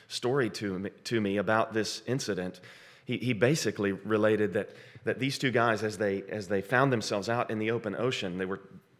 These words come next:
taken so far from the coastline, uh, they didn't think they were going to live. They, they came to the place where they thought their lives were over.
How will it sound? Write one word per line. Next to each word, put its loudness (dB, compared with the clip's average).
taken 0
so 2
far 2
from -2
the -2
coastline, -4
uh, 0
they 0
didn't -2
think -4
they -2
were -2
going -4
to -8
live. -4
They, -4
they -4
came -2
to -2
the 0
place -2
where 0
they 0
thought -4
their 0
lives -2
were -4
over. 4